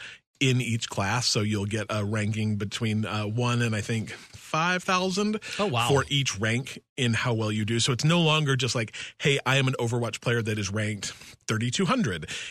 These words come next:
Speaker 1: It's, "I am a tank that's rated thirty-two hundred, and I am a healer that's rated twenty-five hundred, and I'm a, you know, whatever." So each one of those is specific to that. Um, it's live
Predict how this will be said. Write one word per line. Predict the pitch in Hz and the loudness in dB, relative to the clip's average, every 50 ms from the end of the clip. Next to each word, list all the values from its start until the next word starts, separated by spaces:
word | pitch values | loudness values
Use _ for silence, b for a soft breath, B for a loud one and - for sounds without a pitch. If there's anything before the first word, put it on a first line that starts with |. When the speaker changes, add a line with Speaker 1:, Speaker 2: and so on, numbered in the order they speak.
| B B | B B
Speaker 1:
It's, | - 123 117 - - - | 2 2 2 2 -2 0
"I | 127 123 123 | 2 4 4
am | 120 113 113 117 | 4 4 4 2
a | 107 104 107 104 98 101 - _ _ - | 2 0 0 0 -2 -4 -6 _ _ -10
tank | - - - 131 117 117 120 - | -6 -2 0 2 2 2 0 0
that's | 120 104 - | -2 -2 0
rated | 123 113 110 113 104 | 0 0 0 -2 -2
thirty-two | - 123 110 113 110 - 117 | -2 0 0 0 -2 -2 -2
hundred, | 117 117 113 117 117 117 - - | -2 -2 0 0 -2 -2 -4 -4
and | 95 101 | -4 -4
I | 92 95 | -2 -2
am | 95 92 | -2 -4
a | 95 | -4
healer | 95 - - 117 113 110 110 107 | -4 -2 -2 -2 0 0 0 -2
that's | 101 107 98 - | -2 -4 -4 -4
rated | 110 101 101 110 110 | -4 -4 -4 -4 -6
twenty-five | - - 151 156 165 143 - 76 78 82 | -4 -2 -2 0 0 -2 -2 -4 -4 -4
hundred, | 87 87 82 90 87 | -4 -4 -4 -4 -4
and | 64 82 98 | -4 -4 -4
I'm | 98 98 92 | -4 -4 -4
a, | 90 92 92 95 | -4 -4 -4 -4
you | 98 104 90 | -4 -4 -4
know, | 85 87 85 - B B B B B B B | -4 -6 -8 -10 B B B B B B B
whatever." | 117 120 120 110 110 110 104 95 90 85 | 0 0 2 2 2 0 0 -2 -4 -2
So | - - 107 - | -2 -2 -2 0
each | - 160 151 - | 0 0 2 2
one | 160 143 | 2 2
of | 127 | 2
those | 120 123 117 104 113 | 2 2 0 0 -2
is | 101 - | -4 -4
specific | - - 98 - - - 113 107 - 95 - - | -4 -4 -4 -2 0 0 0 -2 -2 -6 -6 -6
to | - - 110 104 98 90 | -6 -2 -2 -2 -2 -2
that. | 82 95 92 87 71 71 - B B B B B B B - | -2 -2 0 0 -2 -4 -6 B B B B B B B 0
Um, | 139 135 127 | 2 2 2
it's | 123 123 | 2 2
live | 135 120 117 123 127 127 135 143 165 185 196 202 185 | 0 0 2 2 4 4 4 4 4 2 2 0 -2